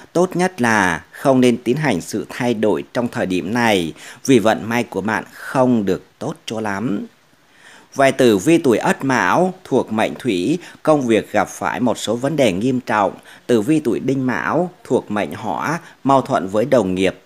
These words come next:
bất đồng quan điểm khi hợp tác chung. Tử vi tuổi Kỷ Mão thuộc mệnh Thổ, hiệu suất công việc giảm sút khi có mâu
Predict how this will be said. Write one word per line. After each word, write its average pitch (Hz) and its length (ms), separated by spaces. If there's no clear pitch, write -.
bất - 220
đồng 98 320
quan 117 220
điểm 98 180
khi 123 180
hợp 120 200
tác 147 180
chung. 127 400
Tử 117 140
vi 147 200
tuổi 107 220
Kỷ 87 240
Mão 104 600
thuộc 107 260
mệnh 95 260
Thổ, 101 400
hiệu 107 160
suất - 260
công 127 200
việc 110 240
giảm 82 240
sút 190 280
khi 135 220
có 123 100
mâu 135 260